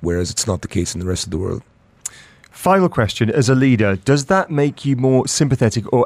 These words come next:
Speaker 2: empathetic to, to burnout among your colleagues going forward? Again, you know, I'm sure Virtue Zone's a work hard, play hard kind of culture. There's, there's stress, there's, there's pressure. Does it make you more sensitive and empathetic?
Speaker 1: I would tell you that,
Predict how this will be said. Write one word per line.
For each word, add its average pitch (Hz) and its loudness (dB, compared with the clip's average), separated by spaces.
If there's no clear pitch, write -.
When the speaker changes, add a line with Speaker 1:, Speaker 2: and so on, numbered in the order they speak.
Speaker 2:
empathetic 107 0
to, 117 2
to - 0
burnout 117 2
among 110 2
your 107 2
colleagues 98 -4
going 92 -2
forward? 85 -4
Again, 127 -2
you 151 -4
know, 110 2
I'm 98 0
sure 113 2
Virtue 123 0
Zone's 107 2
a 104 2
work 113 2
hard, 104 0
play 110 0
hard 98 0
kind 107 0
of 95 -4
culture. 104 0
There's, 107 -4
there's 107 -6
stress, 120 -2
there's, - -8
there's 110 -2
pressure. 120 -4
Does 127 -2
it 156 -2
make 160 -2
you 165 -2
more 151 0
sensitive 156 -2
and 147 0
empathetic? 160 -2
Speaker 1:
I 170 2
would 190 4
tell 185 2
you 180 4
that, 139 0